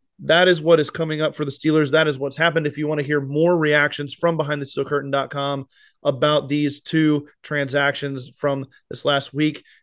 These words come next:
definitely check out all of our content, whether audio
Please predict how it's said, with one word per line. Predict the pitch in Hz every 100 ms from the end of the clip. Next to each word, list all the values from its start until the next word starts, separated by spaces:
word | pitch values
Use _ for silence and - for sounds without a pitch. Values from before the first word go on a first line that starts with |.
| _
definitely | 151 147 147 147
check | - 147 143
out | 147 143 135 _ _ _ -
all | 151 151 156 -
of | 147 147 143 139 _ _ _
our | 143 143 143 139 160 _
content, | - 143 143 135 143 135 -
whether | 135 139 135 -
audio | 147 147 143 139